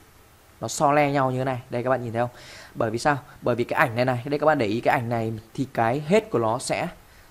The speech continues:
rộng hơn là cái ảnh này. Đây, các bạn để ý cho mình nhá. Đây các bạn vào phần drawable này. Cái ảnh thứ nhất thì các bạn thấy cái kích thước của nó đây nó là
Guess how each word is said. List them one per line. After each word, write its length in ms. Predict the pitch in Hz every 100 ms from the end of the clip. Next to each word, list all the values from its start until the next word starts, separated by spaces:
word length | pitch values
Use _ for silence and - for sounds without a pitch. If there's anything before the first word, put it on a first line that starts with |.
| - - - - - -
rộng 280 | 135 135 -
hơn 240 | 165 175 147
là 100 | 120
cái 120 | 117
ảnh 140 | 120
này. 200 | 123 117 - - - -
Đây, 160 | 139 139 135 -
các 80 |
bạn 140 | 151 127
để 100 | 110
ý 120 | 110
cho 100 | 147
mình 160 | 131 120
nhá. 140 | 143 -
Đây 200 | - 139
các 100 | 135
bạn 160 | 143 127
vào 200 | 120 113
phần 280 | 123 117 113
drawable 440 | 123 131 131 120
này. 120 | 113 107 - - - -
Cái 120 | - 139
ảnh 60 |
thứ 80 | 120
nhất 160 | 147 180
thì 60 | -
các 80 | -
bạn 160 | 127 127
thấy 240 | 120 156 - - - -
cái 220 | 117 127
kích 200 | - 190 190
thước 400 | 214 208 - -
của 100 | 120
nó 260 | 104 117
đây 200 | 143 139
nó 80 | 131
là 220 | 139 120